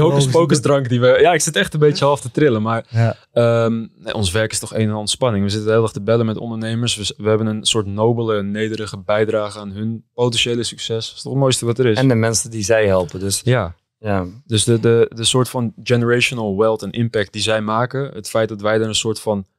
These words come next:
Speaker 1: nederige bijdrage aan kunnen hebben. Ja, ho-, hoezo moet je nog ontspannen? Ik bedoel, dat is voor mij een en al ontspanning.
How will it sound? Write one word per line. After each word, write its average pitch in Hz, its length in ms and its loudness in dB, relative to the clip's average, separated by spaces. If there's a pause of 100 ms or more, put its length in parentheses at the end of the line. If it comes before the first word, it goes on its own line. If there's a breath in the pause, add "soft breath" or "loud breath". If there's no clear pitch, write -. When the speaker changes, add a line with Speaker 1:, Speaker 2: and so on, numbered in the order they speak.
Speaker 1:
nederige 104 460 0
bijdrage 107 500 -2
aan 101 80 -10
kunnen 101 220 -6
hebben. 113 360 -4 (560)
Ja, - 100 0
ho-, 180 280 4
hoezo 175 280 2
moet 190 120 4
je 170 60 -4
nog 170 120 -2
ontspannen? 139 520 -2
Ik 104 60 -12
bedoel, 120 280 -14
dat 120 180 2
is 139 180 -2
voor 135 120 -6
mij 127 240 0
een 131 60 -6
en 131 80 -8
al 139 100 -4
ontspanning. 87 500 -8